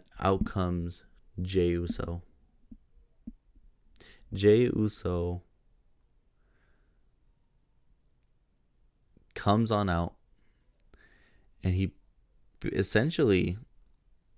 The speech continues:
like, saves Sami until Sami accidentally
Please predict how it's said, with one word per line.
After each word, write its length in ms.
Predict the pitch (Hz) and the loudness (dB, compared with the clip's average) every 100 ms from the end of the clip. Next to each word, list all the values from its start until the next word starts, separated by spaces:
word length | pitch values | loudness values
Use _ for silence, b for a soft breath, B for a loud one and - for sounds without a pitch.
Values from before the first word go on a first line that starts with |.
| - _ _ - - | -20 _ _ -20 -4
like, 360 | 101 92 85 - | 2 2 2 -4
saves 800 | - - 104 101 107 101 98 - - | -12 0 4 6 4 0 -6 -14 -14
Sami 720 | - - 85 87 110 156 196 - _ _ _ - - _ _ - - - - - B B B B | -10 -2 0 0 -2 -6 -8 -14 _ _ _ -20 -20 _ _ -20 -14 -10 -10 -14 B B B B
until 280 | 113 110 110 | 0 4 4
Sami 560 | - 110 107 107 104 | 6 6 6 4 2
accidentally 1000 | - 98 - 95 90 90 - 90 90 87 | 2 2 2 -2 0 0 0 2 2 0